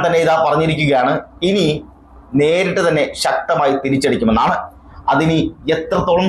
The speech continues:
ശക്തമാകുമെന്നോ എത്തരത്തിലായിരിക്കും തിരിച്ചടിയെന്നോ യാതൊരു പ്രഖ്യാപനവും ഇതുവരെ ഉണ്ടായിട്ടില്ല. മാത്രമല്ല, ഇതുവരെയും അത് വ്യക്തമായിട്ടുമില്ല. അങ്ങനെ വരുമ്പോൾ എത്രത്തോളമാകും തിരിച്ചടിയെന്ന് കണക്ക് കൂട്ടാൻ പോലും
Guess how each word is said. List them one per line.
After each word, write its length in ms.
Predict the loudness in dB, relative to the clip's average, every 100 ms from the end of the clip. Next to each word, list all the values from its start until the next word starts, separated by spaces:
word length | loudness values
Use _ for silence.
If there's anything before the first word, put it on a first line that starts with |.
| 0
ശക്തമാകുമെന്നോ 680 | -2 -2 0 0 0 0 0 0 -2 -2
എത്തരത്തിലായിരിക്കും 760 | 0 -2 0 0 2 0 0 0
തിരിച്ചടിയെന്നോ 560 | -2 0 0 2 2 0 -2 -2
യാതൊരു 480 | 0 0 0 0 0 -4 -14 -20 -20 -20 -16 -14 -14 -16 -20 -20 -20 -20 -20 -12 -4
പ്രഖ്യാപനവും 680 | -4 0 0 2 0 0 0 0
ഇതുവരെ 240 | 2 2 2
ഉണ്ടായിട്ടില്ല. 380 | 2 2 0 0 0
മാത്രമല്ല, 340 | 0 0 2 0 -2 -10 -8
ഇതുവരെയും 460 | -2 2 2 2 2
അത് 120 | 0 0
വ്യക്തമായിട്ടുമില്ല. 720 | 0 0 -2 0 0 2 2 0 -4 -4 -2
അങ്ങനെ 200 | 2 2
വരുമ്പോൾ 360 | 2 2 2 -2 -6 -18 -20 -20 -20 -20 -20 -20 -8 -4
എത്രത്തോളമാകും 760 | -2 0 0 0 2 2 0 0 0
തിരിച്ചടിയെന്ന് 640 | 0 0 0 2 2 0 -2 -10 -18 -14 -4
കണക്ക് 320 | -2 0 0
കൂട്ടാൻ 320 | 0 0 0 0
പോലും 200 | 2 0